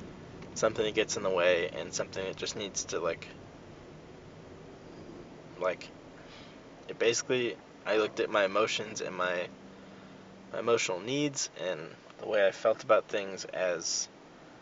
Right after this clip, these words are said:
an unfortunate side of me that needs to grow up and just go away so that I can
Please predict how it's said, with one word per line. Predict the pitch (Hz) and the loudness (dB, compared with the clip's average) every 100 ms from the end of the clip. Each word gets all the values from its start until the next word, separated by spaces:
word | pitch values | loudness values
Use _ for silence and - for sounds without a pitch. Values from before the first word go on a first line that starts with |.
| - - - - - - - - | -20 -20 -20 -20 -20 -20 -14 -6
an | 107 | 2
unfortunate | 107 113 120 110 - 110 98 - - - - - | 2 4 6 6 4 0 -2 -2 -10 -10 -10 -8
side | - - 104 104 | -2 6 8 8
of | |
me | 101 98 | 2 -2
that | 92 90 | -2 -2
needs | 92 90 - | -4 -6 -6
to | |
grow | - 92 92 | 0 4 4
up | 92 - | 4 0
and | 90 | -8
just | 95 - | -4 0
go | 95 | 2
away | 90 87 82 - - - - - - - - - | 4 4 4 0 -14 -14 -14 -14 -16 -14 -14 -10
so | - 101 | -4 0
that | 92 | 4
I | 90 | 4
can | 78 101 | 4 -2